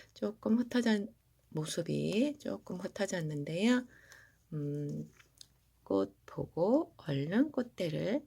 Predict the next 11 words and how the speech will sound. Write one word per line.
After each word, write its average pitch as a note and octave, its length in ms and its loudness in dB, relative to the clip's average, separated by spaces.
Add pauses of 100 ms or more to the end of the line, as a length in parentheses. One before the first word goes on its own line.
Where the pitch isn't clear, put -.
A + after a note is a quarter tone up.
(120)
잘라줘야 D#3 600 -2
될 A3+ 180 0
것 A3 100 -4
같아요. E3+ 760 -6 (920)
밑에 F3 640 -2
자구가 D#3+ 840 -4 (160)
너무너무 G#3 600 0
예쁘죠? E3 680 -4 (1040)
뺑 A#3+ 260 4
둘러서 F3 760 0 (1500)
이렇게 D#3 720 -6